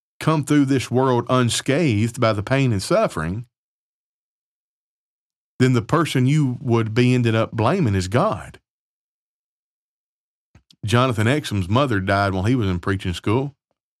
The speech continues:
Christine says, "I knew a Christian woman like that who had cancer.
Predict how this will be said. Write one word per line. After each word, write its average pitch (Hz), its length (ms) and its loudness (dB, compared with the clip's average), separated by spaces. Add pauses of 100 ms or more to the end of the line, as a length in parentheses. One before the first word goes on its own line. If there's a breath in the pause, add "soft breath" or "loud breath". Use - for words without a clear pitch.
(960)
Christine 131 420 2
says, 110 160 0
"I 127 80 2
knew 160 140 2
a 104 60 -2
Christian 120 420 -2
woman 113 220 0
like 107 220 -2
that 117 220 0
who 113 120 0
had 104 160 -2
cancer. 113 500 -2